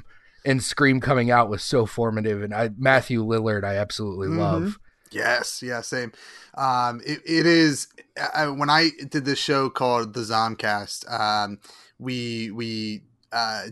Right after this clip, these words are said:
Speaker 2: during breaks from The Walking Dead, we would do, um, either, uh, reviews of movies that the other host didn't see, so we would both commit to watch,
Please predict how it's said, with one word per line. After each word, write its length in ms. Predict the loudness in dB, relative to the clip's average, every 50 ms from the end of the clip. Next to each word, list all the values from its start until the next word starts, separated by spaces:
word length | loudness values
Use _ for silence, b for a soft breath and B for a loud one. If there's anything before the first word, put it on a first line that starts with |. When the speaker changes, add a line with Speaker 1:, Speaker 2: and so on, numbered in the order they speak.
| -2
Speaker 2:
during 300 | 0 2 2 2 0 -4
breaks 360 | -2 0 0 0 2 0 -2
from 140 | -4 -4 -4
The 80 | -4 -2
Walking 420 | 0 0 0 0 -2 -6 -10 -6
Dead, 320 | -2 0 2 2 2 0 -2
we 180 | -4 -6 -6
would 220 | -6 -6 -8 -8 -8
do, 480 | -6 -6 -4 -4 -4 -4 -6 -6 -8 b b b b b b b -6 -4
um, 600 | -2 -2 0 0 -2 -2 -4 -6 -10 -12 -12 -12 -14 _ _
either, 760 | -6 -4 0 2 4 4 4 4 4 4 4 2 0 0 -2 -2
uh, 260 | -2 -2 -2 -4 -2
reviews 520 | 0 -2 0 0 0 2 4 4 4 4 2
of 120 | 2 2 2
movies 420 | 2 2 2 2 2 2 2 2
that 140 | 0 -2 -2
the 100 | -2 -2
other 220 | -2 0 0 0 2
host 320 | 2 2 0 0 -2 -6
didn't 240 | -8 -8 -8 -10 -10
see, 360 | -8 -6 -4 -2 -2 -2 -4
so 200 | -4 -4 -4 -4
we 100 | -4 -4
would 240 | -6 -6 -8 -6 _
both 240 | -4 -4 -4 -4 -8
commit 300 | -10 -8 -8 -8 -8 -10
to 100 | -10 -2
watch, 460 | 2 4 4 4 4 2 -2 -8 -10